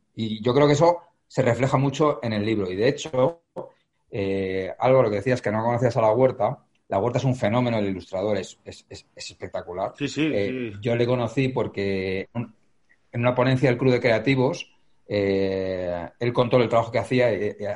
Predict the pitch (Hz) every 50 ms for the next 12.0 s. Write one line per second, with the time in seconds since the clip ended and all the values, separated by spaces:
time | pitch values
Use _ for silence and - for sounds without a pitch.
0 | - 113 110 113 113 117 120 123 117 - - 120 113 120 120 123 120 123 110 -
1 | 107 101 101 98 98 104 113 110 - 117 110 117 110 110 110 127 117 107 104 -
2 | - 95 - - 90 90 92 98 113 127 131 - _ _ _ _ _ _ _ _
3 | _ _ _ _ _ _ _ - 120 127 107 123 127 143 131 139 131 131 131 131
4 | 143 143 139 131 131 104 - 131 120 104 - - - - _ _ _ _ _ _
5 | _ _ _ - 110 101 123 123 - - - 113 107 107 113 113 110 - - -
6 | 107 107 107 113 110 113 139 139 139 139 135 139 135 139 139 135 123 123 123 123
7 | 131 127 - 127 120 120 120 123 123 123 123 117 113 123 123 120 120 117 117 120
8 | 117 120 120 117 117 113 110 113 113 120 123 123 - 113 104 104 95 95 - 107
9 | 113 127 135 131 - - 127 139 180 180 - - _ _ - 101 - 104 90 95
10 | 95 - 98 - 90 - 104 104 104 104 104 104 98 101 98 98 98 104 104 -
11 | - 117 117 - 110 92 - - 113 113 107 95 90 87 87 80 82 98 113 113